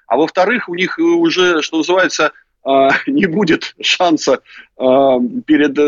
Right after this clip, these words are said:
нашим противником, потому что это же будет зафиксировано. Ребята передали квадрокоптеры на нужды С В О. Всё, ребята наши.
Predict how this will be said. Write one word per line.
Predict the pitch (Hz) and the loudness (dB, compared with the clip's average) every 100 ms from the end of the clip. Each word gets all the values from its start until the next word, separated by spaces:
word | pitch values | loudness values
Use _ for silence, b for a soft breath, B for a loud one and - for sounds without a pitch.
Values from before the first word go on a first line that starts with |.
| 147 | 0
нашим | 151 147 143 | -2 -4 -4
противником, | 156 156 196 151 139 | -4 -4 -2 -2 -2
потому | 127 135 143 | -2 0 0
что | 135 147 | 0 -2
это | 139 | -2
же | 131 | -2
будет | 143 151 | 2 2
зафиксировано. | 139 170 180 254 196 123 107 | 0 -4 -4 -2 0 0 0
Ребята | 110 131 127 | 0 -2 -2
передали | 143 147 156 156 147 | -2 0 0 0 -2
квадрокоптеры | 151 160 165 - - 143 | -4 -4 0 -2 0 0
на | 139 143 | 0 0
нужды | 147 - 160 | -2 0 -2
С | 156 | 0
В | 208 | 0
О. | 226 120 - _ _ _ | 2 0 -2 _ _ _
Всё, | - - 196 131 147 196 120 | -10 -2 2 2 0 -2 -4
ребята | 127 117 110 190 | 0 0 0 -2
наши. | 175 113 - 175 | 0 0 -2 -6